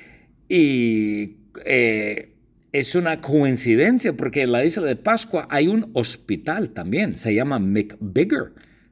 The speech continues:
McBigger es un restaurante de McDonald's y también es un hospital de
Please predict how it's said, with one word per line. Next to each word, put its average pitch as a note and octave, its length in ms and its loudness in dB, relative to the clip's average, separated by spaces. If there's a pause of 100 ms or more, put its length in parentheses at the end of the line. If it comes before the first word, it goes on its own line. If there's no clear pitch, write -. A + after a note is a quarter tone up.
McBigger A#2+ 880 -2
es A#2+ 220 -6
un D3+ 100 -2
restaurante G#2+ 920 -2
de G2 180 -2
McDonald's G2 680 -6
y A2 80 -8
también F#2+ 340 -4
es C3 160 -6
un F3 260 -6
hospital F#2 840 -6 (160)
de F#2 720 -2